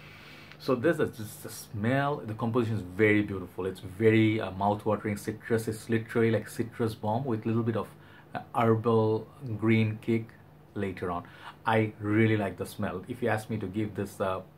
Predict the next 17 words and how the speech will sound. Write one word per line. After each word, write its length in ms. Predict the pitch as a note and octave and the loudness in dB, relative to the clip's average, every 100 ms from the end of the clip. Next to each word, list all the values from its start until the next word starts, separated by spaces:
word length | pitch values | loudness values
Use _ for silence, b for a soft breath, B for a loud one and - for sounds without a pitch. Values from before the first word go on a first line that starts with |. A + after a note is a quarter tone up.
| - | -14
mark, 500 | A#2+ G2 G2 A#2+ - - | -6 0 2 0 -4 -6
I 100 | G2+ | -6
would 160 | G2+ A2+ | -4 -8
actually 460 | - A#2 G#2 G#2 G#2 B B | -8 -6 -4 -4 -6 B B
say 200 | - G#2+ | -2 -2
the 120 | F2+ | -2
smell 320 | - A2 A2 | -6 -2 -2
is 140 | G2+ F2+ | -2 -4
pretty 240 | - G#2 | -4 -2
much 280 | G2+ G2+ - | 0 -2 -2
like 240 | G2+ F2+ - - - - - - | -2 -4 -6 -18 -20 -20 -20 -10
what 240 | A#2 A2 | -2 0
I 80 | G#2+ | 0
like, 300 | F#2+ F#2+ F2+ - - - - | 0 0 -2 -8 -20 -20 -12
like 220 | A#2 F#2+ - | -10 -10 -6
lemon 380 | G#2 G#2+ G#2 G2+ | -2 -2 0 -2
lime. 240 | G2 G2 | -2 -4